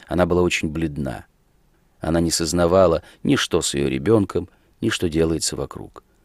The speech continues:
«Я приеду завтра», — сказал доктор. «Сиделка из Сент-Игнеса, наверное, будет здесь в полдень и привезёт всё, что нужно». Он был возбуждён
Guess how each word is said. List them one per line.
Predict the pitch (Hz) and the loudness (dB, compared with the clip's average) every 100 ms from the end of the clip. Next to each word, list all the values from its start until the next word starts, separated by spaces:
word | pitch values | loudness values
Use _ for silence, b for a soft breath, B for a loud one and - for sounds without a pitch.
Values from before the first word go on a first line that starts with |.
| _ _ _ _ _ _ _ _ _ _ _ - | _ _ _ _ _ _ _ _ _ _ _ 0
«Я | 80 117 107 | 4 6 4
приеду | 101 92 80 98 90 | 2 0 4 4 4
завтра», — | 87 73 73 67 - 76 | -2 0 0 0 -4 -6
сказал | - 67 67 62 | -6 -4 -6 -4
доктор. | 69 67 - - - b b b b | -6 -6 -8 -12 -12 b b b b
«Сиделка | - 85 87 104 87 95 | -4 0 6 6 6 2
из | 92 80 78 | 2 0 0
Сент-Игнеса, | - - 92 87 - 78 82 92 92 - | 0 2 2 0 -2 -4 0 4 4 4
наверное, | 87 85 87 85 82 | 2 4 2 2 -2
будет | 82 80 | -2 -4
здесь | 76 82 80 | -2 -2 -2
в | - | -6
полдень | - 110 87 60 50 - b b - | 2 4 4 0 -8 -12 b b -4
и | - | 2
привезёт | 117 117 110 127 | 4 6 6 4
всё, | - 101 | 4 2
что | 90 - 76 | 0 0 -4
нужно». | 65 53 - - _ _ _ - _ _ _ _ - | -6 -10 -14 -16 _ _ _ -20 _ _ _ _ 2
Он | 98 | 4
был | 98 | 4
возбуждён | 92 80 90 82 101 | 2 0 -2 4 4